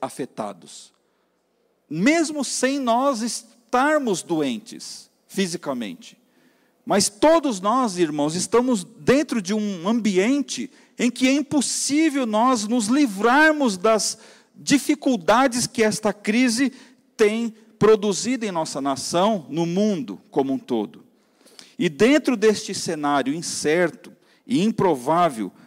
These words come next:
mais do que nunca nós somos forçados a aceitar muitas coisas e procedimentos que serão radicalmente alterados. Mesmo que nós não queiramos que isso aconteça, mas esta crise também ela vai produzir mudanças,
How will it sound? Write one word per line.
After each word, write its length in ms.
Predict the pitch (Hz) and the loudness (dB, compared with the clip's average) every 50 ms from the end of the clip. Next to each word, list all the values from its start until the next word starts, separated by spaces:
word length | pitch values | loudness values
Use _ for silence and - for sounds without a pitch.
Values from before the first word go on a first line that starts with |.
| - - - | -20 -14 -8
mais 540 | - 135 147 165 196 220 226 220 220 202 190 | -4 -4 0 0 0 0 0 0 -2 -4 -4
do 140 | 180 214 214 | -6 -6 -8
que 180 | - - 202 | -6 -8 -8
nunca 360 | 190 175 151 151 160 - 156 | -8 -6 -8 -10 -8 -6 -6
nós 180 | 156 151 147 139 | -6 -6 -6 -8
somos 340 | - - 147 147 147 - - | -8 -10 -10 -10 -12 -14 -14
forçados 840 | - - 139 127 120 - - - 139 131 135 139 135 156 139 - - - - _ _ _ | -8 -6 -4 -4 -4 -6 -6 -4 -2 -2 -2 -2 -4 -4 -6 -6 -12 -16 -20 _ _ _
a 180 | - 120 147 | -2 0 0
aceitar 920 | 156 156 - - 165 151 135 - - 143 139 143 147 147 143 - _ _ _ - | 0 -2 -4 -4 -4 -4 -6 -6 -4 -2 0 0 0 -2 -4 -10 _ _ _ -12
muitas 560 | - 139 165 214 233 226 - 190 185 - - | -8 -6 -4 -4 -4 -4 -4 -6 -6 -6 -10
coisas 420 | - - 156 170 175 160 151 143 | -10 -2 0 0 0 0 -2 -6
e 60 | 156 | -6
procedimentos 840 | 156 - 151 156 - 160 147 135 139 123 127 135 139 127 - 143 - | -6 -6 -6 -6 -4 -6 -6 -4 -4 -2 -2 -2 -4 -6 -8 -16 -18
que 140 | - - - | -16 -16 -16
serão 300 | - - 156 139 139 139 | -12 -8 -6 -4 -4 -4
radicalmente 760 | 123 98 139 151 160 147 151 - - 131 127 127 131 127 - | -4 -4 -4 -4 -4 -4 -8 -8 -6 -6 -4 -4 -6 -6 -6
alterados. 760 | 131 117 - - 117 104 95 98 95 95 - - - - - _ _ _ _ _ _ _ _ _ _ _ _ _ _ _ _ _ _ _ _ _ _ _ _ _ _ - - - - - - | -10 -8 -6 -4 -4 -4 -4 -6 -10 -14 -16 -18 -20 -20 -20 _ _ _ _ _ _ _ _ _ _ _ _ _ _ _ _ _ _ _ _ _ _ _ _ _ _ -20 -20 -20 -20 -20 -10
Mesmo 400 | - 156 180 220 233 214 220 220 | -2 2 4 6 6 6 4 0
que 160 | 214 - - 190 | 0 -2 -2 0
nós 220 | 196 190 190 170 | 2 2 2 2
não 140 | 190 196 208 | 0 -2 -2
queiramos 600 | - - 208 196 185 170 175 185 190 170 143 - | -2 -4 -2 -2 0 0 0 0 0 -2 -4 -8
que 100 | - - | -8 -12
isso 140 | 123 - 131 | -10 -8 -8
aconteça, 640 | 123 - - 120 104 - - 104 92 80 - - - - _ _ _ _ _ _ _ _ _ _ | -10 -8 -10 -10 -10 -10 -12 -12 -12 -12 -16 -18 -18 -20 _ _ _ _ _ _ _ _ _ _
mas 200 | - 139 147 143 | 0 0 2 2
esta 260 | 175 185 185 - 175 | 2 0 0 -2 -6
crise 340 | - - 160 170 185 165 175 | -6 -6 -6 -6 -6 -6 -8
também 320 | 160 - 160 147 160 165 | -6 -6 -4 -4 -4 -4
ela 160 | 170 170 165 165 | -2 0 -2 0
vai 200 | 143 165 165 165 | 0 -2 -2 -2
produzir 540 | - - 175 180 156 156 143 123 151 165 | -2 -2 -2 -2 -2 -2 -2 0 0 -2
mudanças, 800 | 165 170 170 151 117 131 143 165 170 - - 110 101 - - - | 0 0 -4 -2 0 0 0 0 -2 -6 -10 -12 -12 -14 -16 -16